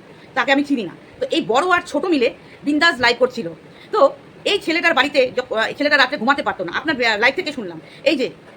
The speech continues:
খাসি, খাসির লাইভ থেকে শুনলাম যে সে রাত্রে ঘুমোতে পারতো না, কখন বা-, বা-, বাইরে সাইরেন বাজবে,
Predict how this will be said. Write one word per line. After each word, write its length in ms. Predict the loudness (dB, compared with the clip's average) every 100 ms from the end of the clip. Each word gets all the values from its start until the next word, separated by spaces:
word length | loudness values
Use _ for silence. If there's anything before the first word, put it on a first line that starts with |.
| -10
খাসি, 360 | -4 -4 -4 -10 -20 -20 -8
খাসির 260 | -4 -2 2
লাইভ 160 | 2 0
থেকে 180 | -6
শুনলাম 400 | 0 2 2 -2 -10 -18 -4
যে 280 | 2 2 0 -16 -20 -20 -4
সে 100 | 0
রাত্রে 220 | 0 0
ঘুমোতে 260 | -2 -2 -2
পারতো 200 | -2 -2
না, 120 | 0
কখন 240 | -2 -2
বা-, 140 | -2 -2
বা-, 200 | 0 2
বাইরে 220 | 2 0
সাইরেন 300 | 0 0 2
বাজবে, 280 | 0 0